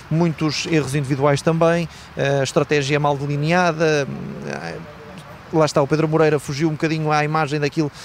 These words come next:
que, que este Casa Pia tem apresentado, mudou o sistema tático, mudou a abordagem, colocou algumas unidades fora dos, das suas zonas, das suas zonas de conforto. O, o Tiago Dias no, no lado esquerdo pura e simplesmente não funcionou, ehm, a ligação do, do Cleiton e do, e do Pablo Roberto também não funcionou,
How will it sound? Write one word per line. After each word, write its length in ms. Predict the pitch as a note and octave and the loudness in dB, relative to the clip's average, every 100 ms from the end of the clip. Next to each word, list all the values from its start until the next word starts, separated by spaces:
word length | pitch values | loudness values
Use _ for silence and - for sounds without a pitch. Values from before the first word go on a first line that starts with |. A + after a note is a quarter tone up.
| - - | -18 -18
que, 280 | - D3 C#3+ C3+ | -4 0 0 0
que 80 | D3+ | 0
este 140 | - | 2
Casa 180 | D#3 D3 | 0 0
Pia 160 | D#3+ D#3 | -2 0
tem 140 | D3+ | 0
apresentado, 680 | C#3+ C#3 D3 D3 D#3 C3+ D3 | 0 -2 -2 2 2 2 -2
mudou 680 | C#3+ C#3+ D3 D3+ D#3+ E3 D3+ | -4 -4 -2 2 2 2 0
o 60 | |
sistema 300 | - - D3+ | -2 -2 -2
tático, 440 | D3+ D#3 D3+ D3+ - - - | 2 0 0 -4 -8 -18 -8
mudou 400 | D3 D3+ C#3+ D#3+ | 0 0 4 4
a 60 | D#3 | 4
abordagem, 640 | D3 D3+ D#3+ D#3+ C3+ D3 - - - | 2 2 2 2 0 -2 -4 -12 -4
colocou 320 | E3+ E3 E3+ | 0 2 4
algumas 340 | E3 D#3 E3 D3 | 2 2 0 0
unidades 380 | D#3+ D#3 D#3 - | 2 2 2 2
fora 240 | E3 D3+ | 2 2
dos, 180 | D#3 C#3+ | 0 0
das 160 | D#3+ | -2
suas 160 | - D#3 | 0 0
zonas, 220 | D3+ D3 - D#3 - - - D#3+ | 2 0 -4 -16 -16 -18 -6 -2
das 160 | D#3 - | 0 0
suas 180 | D#3 | 0
zonas 200 | C#3+ D#3 | 0 -2
de 60 | - | -2
conforto. 500 | D3 - G3 E3+ C#3 | -4 2 2 2 -6
O, 200 | B2+ B2 - - - | -6 -8 -12 -16 -6
o 80 | C#3 | 2
Tiago 260 | D3+ C#3 | 2 2
Dias 180 | D#3+ D3 | 2 0
no, 160 | D#3+ D3+ | 0 2
no 100 | D3+ | 2
lado 160 | D3 C#3+ | 2 0
esquerdo 220 | D#3+ C#3 | -2 -2
pura 140 | D3+ | -2
e 40 | D3 | -2
simplesmente 380 | D3+ C#3+ D3+ C3+ | -2 -2 -2 -2
não 80 | |
funcionou, 560 | C3+ D3 D3+ D3+ F#3 E3+ - - - | -4 -4 0 2 2 0 -6 -20 -4
ehm, 640 | D3 D3 D3 C#3+ C#3 C3+ C#3 | 2 4 4 2 -2 -4 2
a 80 | D3 | 2
ligação 480 | D3+ D#3 - D#3 | 2 0 2 0
do, 160 | D3 D#3 | 2 -2
do 120 | D3 | -2
Cleiton 260 | D3+ D3 D3+ | 0 2 2
e 60 | D3 | 0
do, 240 | D3 C#3+ D3 | 0 0 0
e 40 | |
do 100 | C#3+ | 0
Pablo 260 | D#3 C#3+ C#3 | 2 2 0
Roberto 300 | D3 C#3 - | 2 0 0
também 220 | C#3+ C#3+ | 0 0
não 100 | C#3+ | 0
funcionou, 540 | D3 - D3 F#3 F3+ | -4 -4 -2 0 -2